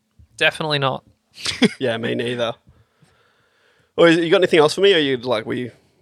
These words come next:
Speaker 2: you, nah.
Speaker 1: No, I think that's it. I think we're gonna just have a nice little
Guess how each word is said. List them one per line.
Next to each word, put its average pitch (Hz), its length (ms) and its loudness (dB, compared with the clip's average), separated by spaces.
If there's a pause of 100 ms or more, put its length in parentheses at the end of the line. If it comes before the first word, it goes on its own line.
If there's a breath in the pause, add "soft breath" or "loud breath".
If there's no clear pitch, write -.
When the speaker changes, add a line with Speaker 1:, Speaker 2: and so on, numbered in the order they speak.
(240)
Speaker 2:
you, 135 120 -6
nah. 107 220 -8 (760 soft breath)
Speaker 1:
No, 381 100 4
I 466 100 4
think 523 180 0
that's 523 220 2
it. 349 220 4
I 226 120 2
think 311 300 -4
we're 285 100 0
gonna 202 720 2
just 185 180 -8
have 202 120 4
a 190 40 -2
nice 190 360 -2
little 180 380 -2